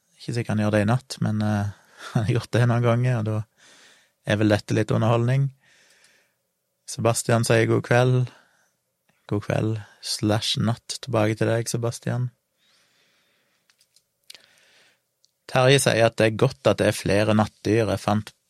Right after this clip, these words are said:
han fant på at han skulle jobbe litt. Tenker best etter klokka ti på kvelden. Ja, jeg er jo litt sånn. Jeg er veldig glad i å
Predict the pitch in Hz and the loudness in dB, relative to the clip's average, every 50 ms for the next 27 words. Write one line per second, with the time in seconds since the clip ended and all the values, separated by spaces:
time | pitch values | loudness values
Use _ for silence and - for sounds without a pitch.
0 | _ - - - 110 113 - - 107 107 - - 110 107 107 110 - 131 135 147 | _ -12 -6 -4 -4 -4 -2 -2 -2 -2 0 0 0 0 0 -2 0 2 2 2
1 | 139 127 143 156 165 131 - - - - - - _ _ _ _ _ _ _ _ | 4 4 2 4 4 2 0 -2 -6 -14 -14 -16 _ _ _ _ _ _ _ _
2 | _ - - 98 92 - - 117 104 95 98 101 - - 110 104 - _ - 101 | _ -8 -6 -6 -6 -6 -6 -4 -2 -2 -2 -2 -4 -6 -6 -6 -6 _ -2 0
3 | 101 98 95 87 85 _ _ _ _ _ - - - 101 - 110 - - 95 101 | 0 0 0 -2 -8 _ _ _ _ _ -10 -10 -8 -6 -8 -8 -6 -4 -4 -4
4 | 104 - - - - 104 107 117 113 113 - _ _ _ _ _ _ - - - | -4 -6 -8 -6 -6 -6 -6 -6 -8 -10 -12 _ _ _ _ _ _ -8 -4 -4
5 | - - - - - _ _ _ _ _ _ _ _ _ - 117 117 131 - _ | -2 -2 -4 -8 -12 _ _ _ _ _ _ _ _ _ -4 -2 -2 -4 -4 _
6 | _ _ _ _ _ _ _ _ _ - - 110 107 107 120 131 110 95 95 - | _ _ _ _ _ _ _ _ _ -4 -2 0 2 2 2 2 2 0 0 -2
7 | - 104 101 110 120 - - _ _ _ _ _ _ _ _ _ _ _ _ _ | -2 -2 0 0 -2 -4 -10 _ _ _ _ _ _ _ _ _ _ _ _ _
8 | _ _ _ _ - - 110 110 104 101 104 107 120 113 107 104 98 98 95 98 | _ _ _ _ -8 -6 -4 -2 -2 -2 -2 -2 -2 -2 0 0 2 2 2 0
9 | 98 95 92 92 | 0 0 0 -2